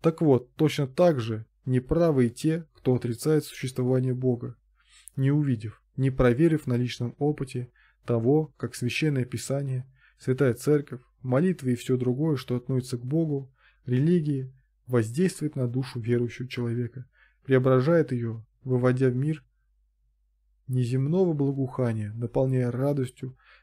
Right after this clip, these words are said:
добром духовным, теплом, светом и чистотою, просветляет и озаряет ум к познанию тех совершенных истин о Боге, которых словами не передать, но которые легко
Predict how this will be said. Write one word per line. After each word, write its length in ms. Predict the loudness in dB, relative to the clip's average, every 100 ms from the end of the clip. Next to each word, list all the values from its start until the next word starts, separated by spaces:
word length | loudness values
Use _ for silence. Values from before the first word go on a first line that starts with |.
| -10
добром 520 | 2 4 4 2 2
духовным, 500 | 0 0 0 2 -2
теплом, 540 | -6 -6 -2 -2 -4 -12 _ _ _ _
светом 560 | -16 -4 2 2 2 -4
и 40 |
чистотою, 680 | -4 -6 -4 -4 -2 -2 -2
просветляет 800 | -4 -6 -2 -2 0 0 0 -4
и 100 | -4
озаряет 460 | -2 0 0 0 -4
ум 300 | -6 -4 -6 _
к 100 | -6
познанию 520 | -2 0 -2 -2 -4
тех 440 | -4 -4 -4 -6 _ _
совершенных 680 | -12 -2 -2 0 -4 -4 -8 -8
истин 440 | -10 -10 -10 -12 -12 _
о 140 | -8
Боге, 540 | -2 -2 0 -4 -8 -10 _ _ _ _ _
которых 600 | -8 -4 0 0 -2 _ _ _ _
словами 560 | -8 -2 0 0 0
не 160 | -2 -4
передать, 600 | -4 -4 -4 -6 -6 -14 _ _ _ _ _
но 140 | -6
которые 480 | -2 -2 -2 0 2
легко 560 | 0 -4 -2 0 0